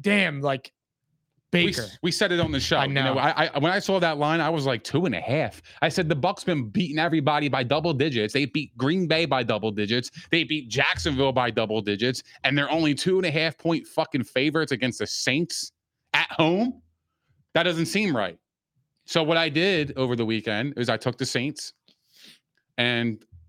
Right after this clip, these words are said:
Speaker 2: yeah, I didn't feel good about it. I'll tell you that.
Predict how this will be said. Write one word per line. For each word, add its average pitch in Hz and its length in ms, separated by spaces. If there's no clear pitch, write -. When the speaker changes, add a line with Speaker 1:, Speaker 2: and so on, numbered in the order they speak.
Speaker 2:
yeah, 101 240
I 127 100
didn't 185 140
feel 151 160
good 113 180
about 90 280
it. 87 40
I'll 85 120
tell 113 160
you 92 100
that. 98 300